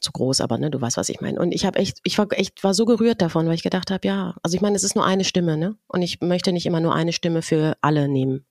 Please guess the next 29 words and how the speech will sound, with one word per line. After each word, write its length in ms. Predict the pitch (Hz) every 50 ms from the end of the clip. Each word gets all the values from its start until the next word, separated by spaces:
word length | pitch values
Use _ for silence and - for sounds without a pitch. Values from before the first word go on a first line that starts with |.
| _ _
aber 380 | - 147 139 147 143 143 143 - - - _ _ _ _ _ _ _ _ _ -
ich 120 | - 214
hab 100 | 196 214
gedacht, 320 | 196 175 156 170 175 - - _ -
„Danke, 260 | 190 185 202 - 214
danke, 260 | 175 175 175 170 180 170
dass 200 | 165 160 - -
der 80 | 151
das 200 | 156 156 156 -
sagt“, 460 | - 165 160 139 135 - - - -
weil 160 | - 143 147 151
ich 80 | 143
das 220 | - 151 147 - -
total 320 | - - - - 143 151
rührend 340 | 147 170 175 180 175 170 -
fand 300 | - 156 156 156 156 -
und 160 | - 156 151
gedacht 340 | 156 151 156 147 - - 156
hab, 160 | 151 - _
du 140 | - 165 151
bringst 300 | - - 160 160 156 -
grad 160 | - 156 147
einfach 240 | - 151 151 - 170
in 80 | 160 160
Erinnerung, 400 | 156 160 165 160 - 160 151 151
worum 160 | 151 151 143
es 80 | 147 -
eigentlich 320 | - 127 139 - 131 -
geht. 320 | - - 175 - - -